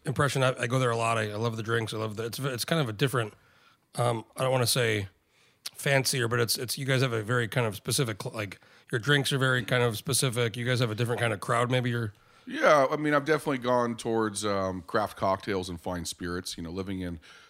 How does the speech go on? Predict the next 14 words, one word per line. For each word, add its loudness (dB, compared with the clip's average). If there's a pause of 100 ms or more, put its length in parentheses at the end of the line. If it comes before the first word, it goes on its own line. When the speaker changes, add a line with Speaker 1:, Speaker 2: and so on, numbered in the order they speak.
(160)
Speaker 2:
uh, -16
well, -4
f-, -12
when -2
I 0
first -2
left, 0
uh, 0
Alaska, -4
I -4
went -10
to -8
Portland, -6
Oregon. -10